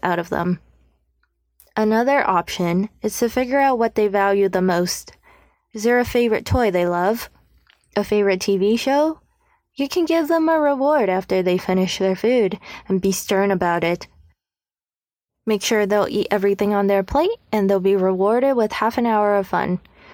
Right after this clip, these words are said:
or however long you like for them to have the reward. When you budge and you negotiate with them,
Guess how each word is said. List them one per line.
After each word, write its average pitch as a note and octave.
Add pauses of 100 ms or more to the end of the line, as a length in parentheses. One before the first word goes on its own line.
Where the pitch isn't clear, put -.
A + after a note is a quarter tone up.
(140)
or G#3
however G#3
long G#3+
you G3
like F#3+ (120)
for G3
them F#3+
to G3
have G3+
the F#3+
reward. F3+ (1500)
When F#3
you F3+
budge G#3 (260)
and F#3+
you F#3
negotiate F#3+
with F3+
them, F3+